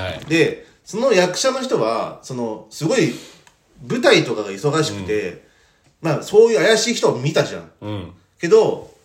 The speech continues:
Speaker 2: 言わなかったらしいの。
Speaker 1: はいはいはい。
Speaker 2: で、「いや、めんどくさいから、いや、知らないっす」っつって。
Speaker 1: うん。
Speaker 2: 「あ、そうなんすね。わかりました」みたいな感じで終わったんだけど、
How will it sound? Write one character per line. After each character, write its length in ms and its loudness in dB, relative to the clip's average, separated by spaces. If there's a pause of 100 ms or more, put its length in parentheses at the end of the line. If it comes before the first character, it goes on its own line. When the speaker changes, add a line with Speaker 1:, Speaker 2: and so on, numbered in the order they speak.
(140)
Speaker 2:
言 200 0
わ 60 6
な 100 4
か 100 2
っ 40 -6
た 60 -2
ら 80 -2
し 100 -6
い 40 -10
の。 180 -14
Speaker 1:
は 120 -2
い 80 -4
は 80 -8
い 80 -10
は 120 -12
い。 140 -18 (180)
Speaker 2:
で、 480 -2
「い 40 -6
や、 220 -4 (720)
め 80 -4
ん 60 -2
ど 80 0
く 40 -6
さ 120 0
い 60 0
か 80 -4
ら、 340 -8
い 40 -4
や、 140 -4
知 160 -6
ら 80 -2
な 140 0
い 40 0
っ 20 0
す」 200 -10
っ 60 -14
つ 140 -20
っ 20 -20
て。 80 -14
Speaker 1:
う 20 -10
ん。 200 -12 (280)
Speaker 2:
「あ、 300 -8 (500)
そ 160 -12
う 20 -6
な 100 -4
ん 40 -6
す 100 -14
ね。 180 -12
わ 120 -10
か 80 -8
り 100 -8
ま 140 -6
し 100 -10
た」 200 -10
み 60 -14
た 0 -
い 40 -18
な 60 -14
感 100 -14
じ 60 -14
で 40 -12
終 80 -12
わ 60 -14
っ 40 -20
た 100 -14
ん 80 -12
だ 80 -18
け 80 -16
ど、 340 -14